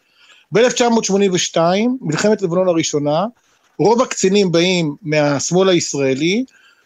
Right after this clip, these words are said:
יש רק אלי גבע אחד, הצעירים הולכים במוצאי שבת, אם אתה זוכר, אה, להפגנות, ושרים "רד אלינו אווירון", "קח אותנו, אה, בארון, ונמות בשביל שרון", אבל הם כולם משרתים, משום שהם מגיעים למסקנה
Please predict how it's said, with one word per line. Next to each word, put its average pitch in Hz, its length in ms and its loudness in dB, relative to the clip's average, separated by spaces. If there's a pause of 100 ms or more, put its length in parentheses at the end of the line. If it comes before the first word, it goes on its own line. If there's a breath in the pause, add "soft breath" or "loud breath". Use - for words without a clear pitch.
יש 233 240 0
רק 226 300 0
אלי 208 180 0
גבע 170 420 2
אחד, 147 400 -2 (680 soft breath)
הצעירים 202 500 2
הולכים 233 460 2
במוצאי 180 460 0
שבת, 208 360 -2
אם 180 120 -2
אתה 160 120 -2
זוכר, 175 540 0
אה, 165 100 4
להפגנות, 156 680 0
ושרים 175 460 0
"רד 180 100 0
אלינו 170 300 2
אווירון", 160 540 0
"קח 180 180 -4
אותנו, 156 840 0
אה, 135 180 0
בארון, 180 640 2
ונמות 160 420 0
בשביל 147 280 -6
שרון", 170 500 0 (480 soft breath)
אבל 190 180 0
הם 208 100 0
כולם 233 340 2
משרתים, 214 560 0
משום 170 220 -4
שהם 170 280 -2
מגיעים 175 360 0
למסקנה 202 720 0